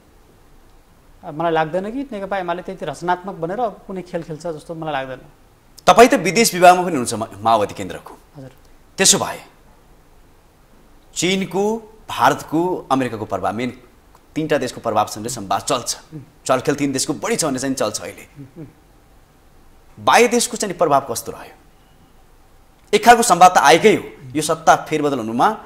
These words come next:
Speaker 2: बाह्य शक्तिको प्रभाव छ। तपाईँ विदेश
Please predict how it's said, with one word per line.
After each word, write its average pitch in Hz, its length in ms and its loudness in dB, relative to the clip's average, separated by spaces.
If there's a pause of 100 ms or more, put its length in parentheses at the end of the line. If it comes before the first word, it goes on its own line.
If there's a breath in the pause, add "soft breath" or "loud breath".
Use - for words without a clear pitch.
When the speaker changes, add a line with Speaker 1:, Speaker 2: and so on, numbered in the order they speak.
(140)
Speaker 2:
बाह्य 110 380 0
शक्तिको 113 320 -10
प्रभाव 85 320 -10
छ। - 100 -14
तपाईँ 127 240 -6
विदेश 120 600 -2